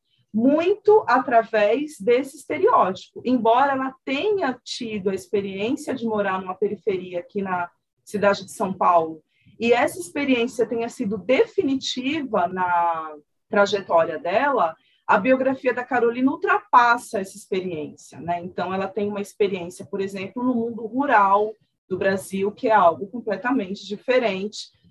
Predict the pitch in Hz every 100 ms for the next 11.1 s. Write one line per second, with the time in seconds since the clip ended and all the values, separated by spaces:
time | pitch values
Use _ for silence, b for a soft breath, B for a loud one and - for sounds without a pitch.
0 | _ 214 220 226 226 202 208 285 339 202
1 | 196 175 _ - 196 220 220 202 202 247
2 | 277 202 208 190 196 185 180 185 175 170
3 | 175 170 - - - 233 220 202 214 214
4 | _ - 233 262 302 302 285 269 262 233
5 | 226 - 285 262 - - 262 - 262 254
6 | 214 220 277 311 247 220 190 190 226 -
7 | 262 262 247 240 247 277 - 247 220 254
8 | 277 196 196 - 165 160 _ 170 - 202
9 | 208 214 226 233 226 254 - 277 _ 202
10 | 208 226 220 208 196 180 160 151 _ -
11 | -